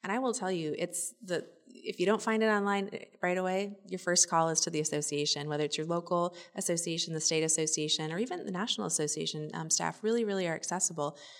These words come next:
Um, we, we know how to navigate a lot of that stuff and find it for you too, but there's, I think that's one of the things that people don't understand is it's almost, there's too much out there, if you, if you will, but we can really kinda narrow in and, and get you what you need.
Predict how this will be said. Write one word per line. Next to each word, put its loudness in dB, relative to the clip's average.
Um, -2
we, -6
we -4
know 0
how 6
to 6
navigate 2
a -2
lot 4
of 2
that -2
stuff -2
and -2
find 0
it -8
for -2
you -2
too, 2
but 0
there's, 2
I -2
think 6
that's 0
one 2
of 2
the -6
things 0
that -2
people -4
don't 0
understand -2
is -4
it's -4
almost, -8
there's -4
too -2
much -4
out -2
there, 2
if -4
you, -2
if 2
you 2
will, 2
but 0
we 6
can -2
really 2
kinda -4
narrow -2
in -2
and, -6
and -6
get -6
you -6
what -6
you -10
need. -10